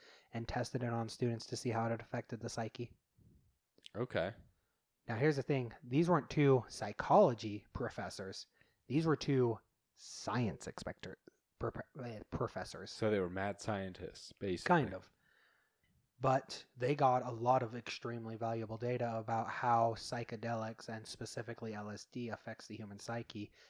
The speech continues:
Speaker 1: that even in today, like, when you're dealing with people that, who are on a, an L S D high, they have very particular methods that work.
Speaker 2: Yeah.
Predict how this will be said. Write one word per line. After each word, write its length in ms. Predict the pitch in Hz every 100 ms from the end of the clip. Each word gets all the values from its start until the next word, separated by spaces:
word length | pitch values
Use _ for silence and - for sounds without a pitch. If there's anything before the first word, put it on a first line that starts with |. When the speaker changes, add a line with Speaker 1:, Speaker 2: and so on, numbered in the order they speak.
| _ -
Speaker 1:
that 160 | 113
even 240 | 139 139 131
in 120 | 123
today, 600 | - 117 123 127 117 117 117
like, 180 | 120 -
when 120 | 120
you're 200 | 113 107 104 -
dealing 340 | 123 151 131
with 140 | 110 104
people 320 | 113 - 107
that, 240 | - 104 - - 120
who 140 | 123
are 160 | 120 113
on 240 | 110 117
a, 140 | 110 104
an 60 | 104
L 140 | 110 107
S 100 | 98
D 160 | - 98
high, 400 | 113 113 95 98 _ _ _ _ _ _ _ _ _
they 120 | 127
have 200 | 120 120 110 _ 113
very 340 | 117 117 110
particular 540 | - 123 120 - 110
methods 380 | 110 113 - 107
that 180 | 110 -
work. 400 | 113 113 - - - - - - -
Speaker 2:
Yeah. 160 | 85